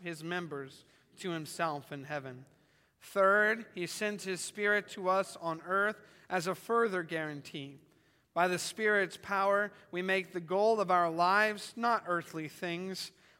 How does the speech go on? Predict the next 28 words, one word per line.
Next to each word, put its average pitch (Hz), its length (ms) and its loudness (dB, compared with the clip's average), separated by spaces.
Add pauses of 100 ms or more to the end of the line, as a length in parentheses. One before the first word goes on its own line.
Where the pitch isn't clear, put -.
but 175 160 2
the 175 100 2
things 190 460 -4
above, 160 580 2
where 147 140 -10
Christ 190 580 -4
is, 139 440 -10 (200)
sitting 185 460 -2
at 147 200 -6
God's 151 460 -2
right 143 400 -6
hand. 127 360 -14 (840)
That's - 160 -18
the - 220 -20
teaching 160 280 -10
of 131 120 -10 (280)
the 143 60 -18
Catechism 143 640 -8 (1200)
on 127 80 -20
Lord's 131 260 -12
Day 127 220 -16 (640)
eighteen. 131 500 -12 (2500)
I, 185 200 2
I - 20 10
don't 254 140 6
know 254 180 6
if, 214 220 -2
uh, 185 380 6